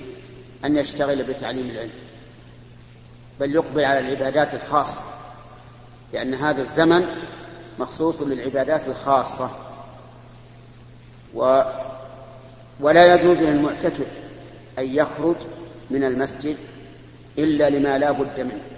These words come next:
إما أن يكون ليس له من يجيب، من يأتي له بالطعام والشراب فيخرج ليأكل ويشرب، أو يحتاج إلى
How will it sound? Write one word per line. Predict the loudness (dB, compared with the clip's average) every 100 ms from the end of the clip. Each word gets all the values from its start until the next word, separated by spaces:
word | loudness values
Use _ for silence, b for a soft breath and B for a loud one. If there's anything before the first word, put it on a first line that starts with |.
| -18 -20 -20 -20 -20 -20 -20 -20 -20 -20 -20 -6
إما | 0 2 2 0 -4 -12 -14 -16 -18 -18 -20 -20 -20 -20 -20 -10 -4
أن | -2 -2 -6 -14 -18 -18 -20 -12 -6
يكون | -6 -2 0 0 -2 -6 -14 -16 -18 -20 -20 -6
ليس | -4 0 2
له | 2 2
من | 2 2 4 2
يجيب، | 0 -2 0 -2 -2 0
من | 2
يأتي | 2 0 -2
له | -2 -2 -6
بالطعام | -8 -6 0 2 0 -2 -10 -14 -16 -18 -20 -20 -20 -20 -14
والشراب | -12 -8 -2 2 2 0 -2
فيخرج | 0 0 -2 -6 -8 -16 -18 -18 -20 -20 -20 -20 -10
ليأكل | 0 0 0 -2 0
ويشرب، | 0 0 -2 -4 -4 -14 -18 -18 -20 -20 -20 -20 -20 -6 0
أو | 0
يحتاج | 0 2 2 2
إلى | 2 2 0